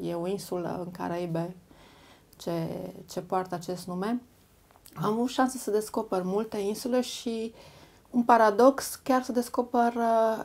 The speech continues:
Europa, Europa pe care am visat-o și n-am,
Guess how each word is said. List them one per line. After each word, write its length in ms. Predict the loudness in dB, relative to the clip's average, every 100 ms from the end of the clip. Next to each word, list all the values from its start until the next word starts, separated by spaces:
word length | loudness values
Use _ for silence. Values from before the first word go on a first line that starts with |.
| -4
Europa, 920 | -2 2 2 2 2 2 2 0 -6 _ _ -12 -4
Europa 440 | -2 0 0 -2
pe 180 | -2 -4
care 360 | -2 0 0 -2 -4 -8 -12 -6
am 180 | -4 -2
visat-o 540 | -4 0 2 2 -2
și 180 | -6 -4
n-am, 380 | 0 0 -2